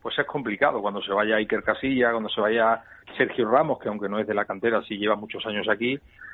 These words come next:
pues no tendremos nadie representativo de, de, de la casa, ¿no? Y yo creo que Nacho, Jesse,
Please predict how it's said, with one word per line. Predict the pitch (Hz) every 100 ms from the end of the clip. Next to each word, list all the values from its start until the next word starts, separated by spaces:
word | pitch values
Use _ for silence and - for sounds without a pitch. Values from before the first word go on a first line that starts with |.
| -
pues | 113
no | 107 117
tendremos | 131 135 123
nadie | 120 120 113
representativo | 110 110 101 107 104 104 104
de, | 101 98 95
de, | 95 98 92
de | 104
la | 101 92
casa, | 123 - 98
¿no? | 110
Y | 107
yo | 107
creo | 113
que | 113
Nacho, | 110 120 - 131 123 117 - - - -
Jesse, | 120 - 135 131 131 127